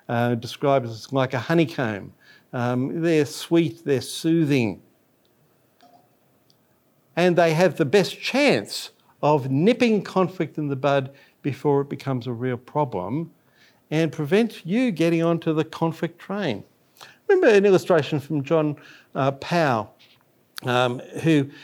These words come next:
said that, uh, he was out walking with a, a friend getting, uh, the morning newspaper, um, and, uh, he, uh, went up to the newsagent, uh, politely said, "Oh, can I have a copy of the daily,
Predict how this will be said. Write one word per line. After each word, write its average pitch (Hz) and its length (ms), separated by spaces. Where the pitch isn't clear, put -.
said 170 260
that, 170 280
uh, 165 600
he 160 180
was 147 260
out 156 260
walking 156 400
with 131 180
a, 135 200
a - 120
friend 147 540
getting, 139 840
uh, 120 120
the 120 160
morning 135 360
newspaper, 143 680
um, 120 480
and, 135 340
uh, 143 280
he, 135 760
uh, 120 200
went 151 140
up 147 140
to 147 80
the 135 60
newsagent, 143 840
uh, 113 260
politely 135 460
said, 190 180
"Oh, 202 180
can 120 180
I 117 60
have 120 120
a 123 40
copy 147 300
of 131 60
the 123 60
daily, 143 420